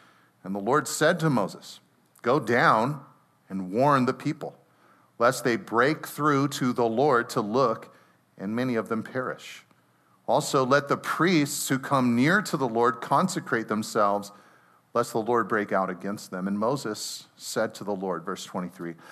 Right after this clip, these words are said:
"The people cannot come up to Mount Sinai,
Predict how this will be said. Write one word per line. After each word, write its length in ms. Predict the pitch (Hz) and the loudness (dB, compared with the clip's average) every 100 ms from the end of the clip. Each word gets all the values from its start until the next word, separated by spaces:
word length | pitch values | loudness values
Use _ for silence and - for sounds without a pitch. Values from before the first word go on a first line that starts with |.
| - - - | -20 -18 -16
"The 80 | |
people 300 | 107 156 165 | -6 -4 -2
cannot 680 | 165 - - 151 139 185 196 | -2 -4 -4 0 2 2 0
come 260 | - 107 92 | -4 -4 -4
up 240 | 67 - - - | -6 -16 -20 -10
to 100 | 87 | -6
Mount 240 | 85 - | -6 -6
Sinai, 400 | - 85 78 67 | -6 -6 -6 -12